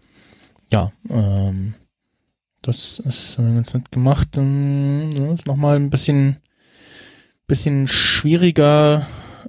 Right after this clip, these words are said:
äh, aber ja, dachte ich so, auch für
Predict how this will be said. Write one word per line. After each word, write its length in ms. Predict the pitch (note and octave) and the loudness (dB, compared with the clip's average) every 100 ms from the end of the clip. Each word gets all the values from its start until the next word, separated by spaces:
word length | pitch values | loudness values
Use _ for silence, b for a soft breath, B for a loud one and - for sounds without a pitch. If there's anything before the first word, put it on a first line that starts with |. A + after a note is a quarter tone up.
| - - | -12 -2
äh, 800 | B2+ B2+ B2+ B2 B2 B2 B2 A#2 B B _ _ _ _ _ _ _ - | 0 2 2 2 2 2 0 -2 B B _ _ _ _ _ _ _ -4
aber 1080 | A#2 A2+ A2+ A2 A2 G#2+ G#2+ G#2 G#2+ G#2+ - _ - | -2 0 0 2 2 0 0 0 0 -2 -8 _ -4
ja, 260 | G#2 F#2+ - _ - | -2 -2 -6 _ -10
dachte 240 | A#2 - | -8 -10
ich 60 | - | -10
so, 160 | - | -10
auch 140 | - - | -10 -18
für 440 | - G#2+ G#2 | -4 -2 -2